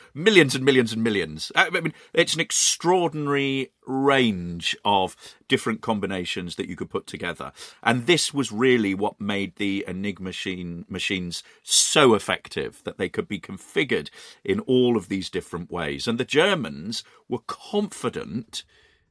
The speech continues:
that this made the Enigma completely unbreakable. Now, it's here in the story that we need to introduce a figure with the rather interesting name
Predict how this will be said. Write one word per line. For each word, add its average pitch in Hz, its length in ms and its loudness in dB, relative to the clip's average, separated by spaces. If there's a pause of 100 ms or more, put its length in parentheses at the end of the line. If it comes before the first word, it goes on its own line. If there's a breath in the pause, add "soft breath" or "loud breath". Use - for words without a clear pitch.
(140)
that - 200 -2
this 117 280 2
made 101 320 -4
the 92 160 -4
Enigma 90 540 -8
completely 107 1200 -4 (100)
unbreakable. 78 880 -8 (360 soft breath)
Now, 95 320 0 (420 loud breath)
it's 113 220 0
here 165 560 4
in 95 160 -2
the 87 80 -6
story 80 540 -2
that - 200 -6
we 90 200 -6 (180)
need 95 240 -4
to - 240 -6
introduce 90 760 -4
a 87 60 -4
figure 90 440 0 (360 loud breath)
with 101 180 -4
the 113 60 -2
rather 127 720 6
interesting 95 640 -4
name 90 400 -6